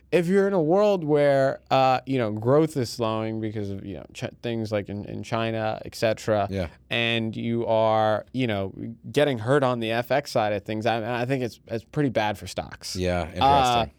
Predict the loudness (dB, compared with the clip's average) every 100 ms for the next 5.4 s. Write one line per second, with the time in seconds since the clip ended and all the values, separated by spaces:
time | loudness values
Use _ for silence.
0 | _ -2 0 0 2 2 2 2 2 2
1 | 4 4 2 0 -2 -2 -4 -4 -2 0
2 | 0 -2 -4 -4 -2 0 0 0 -2 0
3 | 0 -2 -4 -2 -2 -4 -4 -6 -6 -6
4 | -6 -6 -6 -8 -8 -8 -8 -8 -8 -10
5 | -4 0 2